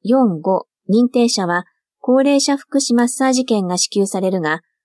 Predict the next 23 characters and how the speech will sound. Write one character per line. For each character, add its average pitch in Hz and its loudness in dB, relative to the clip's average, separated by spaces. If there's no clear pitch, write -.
も 302 2
っ 311 -2
と 277 2
多 269 2
く 262 -2
の 214 0
高 220 0
齢 220 0
者 208 -4
が 185 -4
利 180 -2
用 214 2
で 208 -4
き - -6
る 175 -4
サ 254 -2
ー 254 0
ビ 226 -2
ス - -8
の 165 -2
充 170 -2
実 160 -6
を。 143 -4